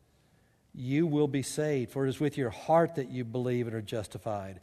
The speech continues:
It's with your mouth that you profess your faith and are saved. As Scripture says, anyone who believes in him will never be put to shame, for there's no difference between Jew,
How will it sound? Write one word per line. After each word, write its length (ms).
It's 180
with 180
your 120
mouth 540
that 100
you 140
profess 520
your 100
faith 340
and 100
are 40
saved. 560
As 140
Scripture 360
says, 340
anyone 380
who 120
believes 460
in 80
him 220
will 100
never 360
be 160
put 260
to 80
shame, 440
for 120
there's 260
no 300
difference 440
between 440
Jew, 360